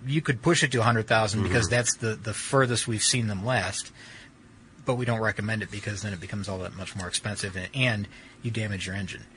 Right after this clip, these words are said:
Speaker 2: Yeah.
Speaker 1: So there's a lot of issues like that where you need to understand that, yeah, it's, they're telling you to do a lot of things. And I, I know that, you know, a, a major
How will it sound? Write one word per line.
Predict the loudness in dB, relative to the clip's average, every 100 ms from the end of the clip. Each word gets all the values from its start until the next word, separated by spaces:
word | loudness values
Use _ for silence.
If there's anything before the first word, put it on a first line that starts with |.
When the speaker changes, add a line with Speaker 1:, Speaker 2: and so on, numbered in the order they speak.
| -14 -8
Speaker 2:
Yeah. | -2
Speaker 1:
So | 4 4
there's | 4 0
a | 0
lot | 2 2
of | 2 0
issues | -2 0 -2
like | -2 -2 -2
that | -4 -4
where | -4 -2 -2 -6 -14 -20 -12
you | -6 -2
need | -2 -2
to | -2 0 0 -2 -6 -14 -20 -10 -2
understand | 0 0 2 2 2
that, | 0
yeah, | 0 0
it's, | 0 0 -4
they're | -2 0
telling | 2 2
you | 2
to | 2
do | 2
a | 2
lot | 2 0
of |
things. | -2 -4 -2
And | -4 -4
I, | -4 -6 -4
I | -2
know | 0
that, | 0 -2 -4
you |
know, | -6 -6 -8 -12 -20 -20 -20 -16 -8
a, |
a | -4
major | -2 0 0 -2